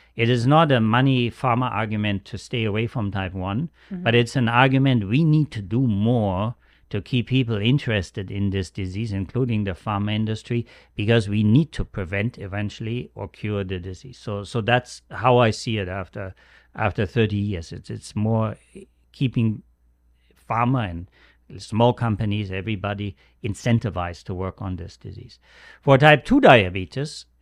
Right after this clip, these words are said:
Speaker 1: of course, the situation is different. This is comparatively a huge market where lots of monies are earned.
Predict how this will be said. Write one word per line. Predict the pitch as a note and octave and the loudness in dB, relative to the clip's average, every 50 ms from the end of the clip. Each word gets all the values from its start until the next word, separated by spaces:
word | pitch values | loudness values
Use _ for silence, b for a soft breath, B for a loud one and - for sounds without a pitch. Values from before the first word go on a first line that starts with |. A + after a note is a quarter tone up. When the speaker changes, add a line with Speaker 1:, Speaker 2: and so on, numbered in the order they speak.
| b b - C3 | b b -14 -8
Speaker 1:
of | C#3+ A2+ - | -8 -8 -4
course, | - D3 C#3+ - | 0 0 0 0
the | - C3 A#2 | 0 -2 0
situation | A2 C3 A#2+ G#2+ B2 B2+ C3 C3+ C3+ C3 C#3+ D#3 | 0 -2 -2 0 2 4 4 4 4 2 2 2
is | E3 D#3 B2+ | 2 0 4
different. | B2 D#3 D3+ - - E2 E2 - _ | 4 4 4 2 -4 -14 -16 -14 _
This | G#2+ F#2+ F#2 - | -10 -10 -8 -8
is | G2+ F#2+ - | -10 -12 -10
comparatively | - G#2+ G#2 G#2 G2 G#2+ A2 A2 A2+ A#2 G#2+ - B2 A#2+ A2 A2 B2 C3 C3+ C#3 - b b b b b | -8 -6 -4 -4 -2 -2 -2 0 0 -2 -2 -2 -4 -4 -2 -2 -2 0 -2 -2 -4 b b b b b
a | - G2+ | -6 -2
huge | G2 A#2 C#3 C3+ - - - | 2 2 2 2 0 -2 -4
market | G#2 F#2 F2 E2+ - A#2+ A2+ - - - | -4 -4 -4 -4 -8 -12 -12 -12 -14 -14
where | - G2 F#2+ F2+ F2+ F2 F2 | -10 -8 -6 -6 -6 -6 -6
lots | F2+ G2 G#2 - - - | -4 -4 -4 -4 -6 -10
of | G2 - | -10 -8
monies | - F2+ F2+ F#2+ G2 F#2+ F#2 F#2+ G#2+ | -6 -6 -4 -4 -4 -4 -6 -6 -8
are | F#2+ F#2 - | -10 -8 -6
earned. | A#2+ G2+ D#2 D2 | -8 -8 -8 -10